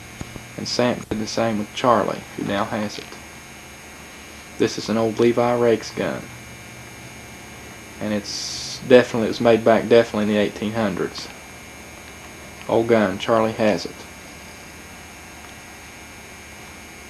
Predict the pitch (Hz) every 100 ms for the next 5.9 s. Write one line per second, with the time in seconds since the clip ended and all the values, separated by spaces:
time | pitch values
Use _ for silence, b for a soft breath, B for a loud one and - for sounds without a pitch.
0 | - - - - - - - 110 110 -
1 | - 104 - 117 117 113 113 104 104 101
2 | 104 104 - 113 117 113 107 113 110 107
3 | - 113 107 107 - - 175 151 - -
4 | 151 - 120 104 90 - B B B -
5 | - 120 113 117 120 104 92 - -